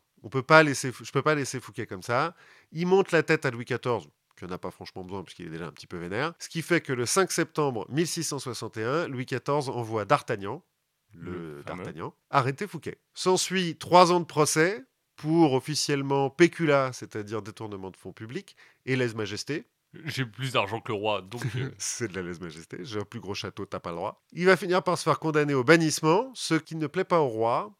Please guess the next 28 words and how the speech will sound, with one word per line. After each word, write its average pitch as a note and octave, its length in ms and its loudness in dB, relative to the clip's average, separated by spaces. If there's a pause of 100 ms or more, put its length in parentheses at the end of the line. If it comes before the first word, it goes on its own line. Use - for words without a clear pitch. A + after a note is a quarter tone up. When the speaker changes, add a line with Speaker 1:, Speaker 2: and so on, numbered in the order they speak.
Speaker 1:
donc A2+ 220 -8
il B2 60 -10
va C3+ 80 -2
utiliser C#3+ 360 -6
son B2 180 -8
droit A2+ 280 -2
de C#3+ 60 -12
grâce G2+ 520 -4 (200)
Speaker 2:
Oui. G#2+ 220 -6 (120)
Speaker 1:
pour B2 160 -10
transformer D3 680 0
le B2 160 2
bannissement D#3 680 0
en D#3 260 0
emprisonnement A#2+ 540 -8
à E2+ 80 -10
vie. C#2+ 140 -20 (460)
Speaker 2:
Parce B2 180 2
qu'on B2+ 120 -6
trouve D3+ 260 -8
que B2+ 120 -2
bannissement, A2+ 480 -2
c'est G#2+ 200 -12
trop - 200 -14
grave. G#2+ 260 -6 (1000)
Speaker 1:
Alors, A2 320 2 (500)
normalement, A#2 560 4
ouais. G#2+ 240 2